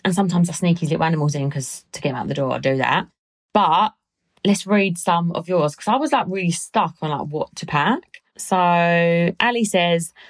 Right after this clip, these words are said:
"Always a spare pair of clothes and some socks. Dylan also has his cow pole and a hat in there." Oh. I don't know about her cow pole. I haven't actually asked my nursery if I should do that. What? That's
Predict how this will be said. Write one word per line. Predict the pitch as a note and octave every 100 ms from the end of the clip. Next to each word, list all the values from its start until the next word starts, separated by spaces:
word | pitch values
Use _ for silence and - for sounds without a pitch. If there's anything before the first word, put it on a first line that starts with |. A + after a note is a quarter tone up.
| - _ -
"Always | F4 E4 D4 C#4
a |
spare | G#3 - D4+ D4+ -
pair | - A#3 A3 F#3+
of | G3
clothes | - F3+ E3+ F3
and | E3+
some | F3 E3+
socks. | - C#3+ - - -
Dylan | F3+ G#3 G3+
also | - F#3+ F#3+
has | F3+ E3
his | E3
cow | - F#3
pole | F3 D#3 -
and | E3
a |
hat | D3+ G3 -
in | D#3
there." | D3 C#3 C#3 _ _ _ _ _ _ -
Oh. | A#3 A4 A#4+ C#4+ - - - _ _ _ _ _ _ _ _ -
I | -
don't | F#4+
know | F#4 D#4
about | D4 B3
her | E3+
cow | F3+ D#3+
pole. | D3 D3 C3+ - _ -
I | A#3
haven't | C4 -
actually | A#2+ - F#3+
asked | G#3 A3 -
my | D#3
nursery | C#3+ C#3+
if | D3
I | D3
should | D3
do | D3+ G#3
that. | G3+ - - -
What? | E3+ E3+ - _ _
That's | G#3+ G#3